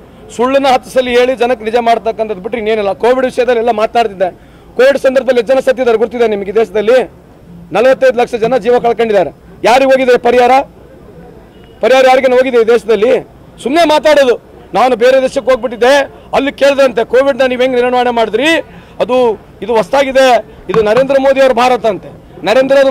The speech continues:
ನರೇಂದ್ರ ಮೋದಿ ಅವ್ರ ಭಾರತದಲ್ಲಿ ನಲವತ್ತೈದು ಲಕ್ಷ ತೀರ್ಕೊಂಡು ಹೋದ್ರು. ಗ್ಯಾಸ್ ಇರಲಿಲ್ಲ, ವೆಂಟಿಲೇಟರ್ ಇರಲಿಲ್ಲ, ಡ್ರಗ್ಸ್ ಸಿಗಲಿಲ್ಲ, ಕಾಮನ್ ಡ್ರಗ್ಸ್ ಸಿಗಲಿಲ್ಲ. ಅವ್ನು ಡ್ರಗ್ ಮಾಡಿದವನು ಪುಣ್ಯಾತ್ಮ ಇವ್ರಿಗೆ ದುಡ್ಡು ಕೊಟ್ಟಿದ್ದಾನೆ. ಯಾರು ವ್ಯಾಕ್ಸಿನ್ ಕೊಟ್ಟಿದ್ದಾನ?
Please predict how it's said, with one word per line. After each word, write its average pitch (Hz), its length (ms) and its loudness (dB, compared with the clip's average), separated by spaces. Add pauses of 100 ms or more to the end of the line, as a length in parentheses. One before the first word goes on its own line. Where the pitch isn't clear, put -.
(120)
ನರೇಂದ್ರ 247 380 0
ಮೋದಿ 262 160 0
ಅವ್ರ 254 120 2
ಭಾರತದಲ್ಲಿ 254 440 0
ನಲವತ್ತೈದು 254 300 -2
ಲಕ್ಷ 247 120 -8 (120)
ತೀರ್ಕೊಂಡು 247 340 -10
ಹೋದ್ರು. 233 260 -6 (420)
ಗ್ಯಾಸ್ 247 280 -4
ಇರಲಿಲ್ಲ, 254 320 -6
ವೆಂಟಿಲೇಟರ್ 262 480 -8
ಇರಲಿಲ್ಲ, 247 400 -4 (400)
ಡ್ರಗ್ಸ್ 220 260 -8
ಸಿಗಲಿಲ್ಲ, 277 320 -8
ಕಾಮನ್ 254 360 -6
ಡ್ರಗ್ಸ್ 247 200 -10
ಸಿಗಲಿಲ್ಲ. 262 340 -8 (520)
ಅವ್ನು 233 160 -4
ಡ್ರಗ್ 262 220 -8
ಮಾಡಿದವನು 269 320 -6
ಪುಣ್ಯಾತ್ಮ 269 360 -10
ಇವ್ರಿಗೆ 262 200 -14
ದುಡ್ಡು 254 160 -16
ಕೊಟ್ಟಿದ್ದಾನೆ. 240 560 -8 (680)
ಯಾರು 233 180 -4
ವ್ಯಾಕ್ಸಿನ್ 262 340 -10
ಕೊಟ್ಟಿದ್ದಾನ? 262 360 -8